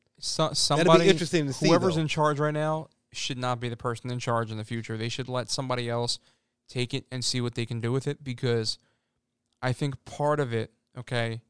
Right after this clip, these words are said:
Speaker 1: is that, like, if you are in college and the W N B A only pays, you know,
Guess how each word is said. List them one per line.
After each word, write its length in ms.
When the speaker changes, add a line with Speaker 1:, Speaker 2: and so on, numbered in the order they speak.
Speaker 1:
is 260
that, 180
like, 320
if 200
you 580
are 180
in 200
college 640
and 520
the 80
W 380
N 120
B 160
A 200
only 300
pays, 600
you 120
know, 240